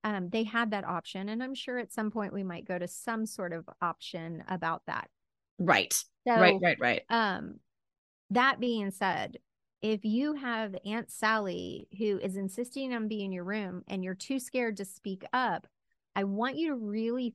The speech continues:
Speaker 1: think about, this is the most vulnerable experience and intimate experience, and you have every right to create the scene you want.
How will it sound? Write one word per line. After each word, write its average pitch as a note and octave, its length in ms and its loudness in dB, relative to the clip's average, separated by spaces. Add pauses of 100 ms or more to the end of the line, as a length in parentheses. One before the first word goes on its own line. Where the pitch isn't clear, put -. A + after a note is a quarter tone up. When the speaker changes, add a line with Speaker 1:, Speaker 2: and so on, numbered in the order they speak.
Speaker 1:
think A#3+ 200 -2
about, G3 400 -2
this G3 400 -4
is G#3 280 -2
the G3 100 -2
most F#3+ 480 0
vulnerable A3 1080 -2 (320)
experience G3+ 880 -4
and G3 200 -4 (100)
intimate A#3 600 -4
experience, G#3+ 800 -8
and G3 100 -2
you G3 60 0
have F#3+ 100 -2 (100)
every G#3+ 340 0
right F#3 360 -2
to - 80 -8
create F#3 500 -6
the F#3+ 80 -6
scene E3+ 540 -6
you F#3 140 -2
want. G#3 360 -4